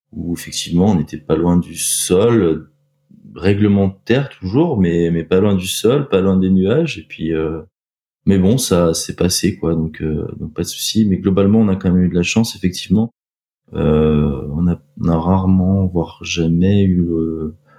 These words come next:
la décision de devoir annu-, si, une fois, on a eu la décision de devoir annuler un départ à cause de la météo, parce que des orages se formaient autour de la ville. C'était à Varna, dans l'est de la Bulgarie.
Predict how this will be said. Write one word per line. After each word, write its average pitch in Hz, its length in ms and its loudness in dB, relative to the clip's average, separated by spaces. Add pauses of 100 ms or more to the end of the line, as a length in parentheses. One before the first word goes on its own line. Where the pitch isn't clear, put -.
(180)
la - 60 -4
décision 87 460 2
de 87 120 2
devoir 82 440 0
annu-, 80 300 -2
si, - 160 0
une 107 160 2
fois, 107 360 0
on 87 60 2
a 80 40 -2
eu 82 100 0
la 82 100 4
décision 90 400 0
de 98 40 2
devoir 82 340 2
annuler 80 260 2
un 87 80 2
départ 80 320 0
à 80 80 -4
cause 78 240 -4
de 80 60 -2
la 78 100 0
météo, 78 640 0
parce - 160 -12
que - 100 -20
des 78 220 -2
orages 90 300 0
se - 60 -14
formaient 80 280 -2
autour 78 260 -2
de 76 80 -4
la 73 120 0
ville. 98 220 -2 (280)
C'était - 260 -6
à 78 80 4
Varna, 92 460 2
dans 76 100 -4
l'est 90 260 0
de 90 60 -2
la 80 120 2
Bulgarie. 80 520 -2